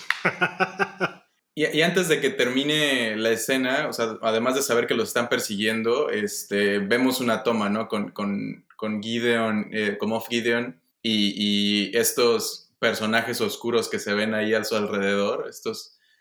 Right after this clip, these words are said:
Speaker 2: que, que no sé si, si quieras ahondar un poquito en quién son, qué son.
Speaker 1: Me voy a
Speaker 2: Eh, boludo.
Speaker 1: atrever, sin temor a equivocarme, que estos son los Shadow Troopers,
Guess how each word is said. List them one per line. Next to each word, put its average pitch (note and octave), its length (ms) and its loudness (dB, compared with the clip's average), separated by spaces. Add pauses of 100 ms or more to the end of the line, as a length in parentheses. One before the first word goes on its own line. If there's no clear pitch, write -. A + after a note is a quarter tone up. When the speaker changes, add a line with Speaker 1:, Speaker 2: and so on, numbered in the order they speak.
(140)
Speaker 2:
que, A2 280 0
que B2+ 140 2
no C#3 120 2
sé C#3+ 140 0
si, A#2 480 -2 (140)
si A#2 140 -8
quieras B2+ 260 2
ahondar A2+ 320 2
un A2+ 120 -2
poquito A2+ 380 -2
en G#2 80 -2
quién G#2+ 240 -2
son, G#2 300 -4
qué G#2+ 120 -2
son. G2+ 440 -2 (440)
Speaker 1:
Me C#3 180 -4
voy A#3+ 220 2
a B3+ 40 6
Speaker 2:
Eh, A3 40 4
boludo. G3 140 2
Speaker 1:
atrever, C#3 320 2 (220)
sin C3 280 -6
temor D3 280 2
a G3+ 40 4
equivocarme, C3+ 800 -2
que C3 220 4
estos D#3 280 -4
son D3+ 140 -2
los D3 120 0
Shadow C3+ 320 0
Troopers, - 580 -10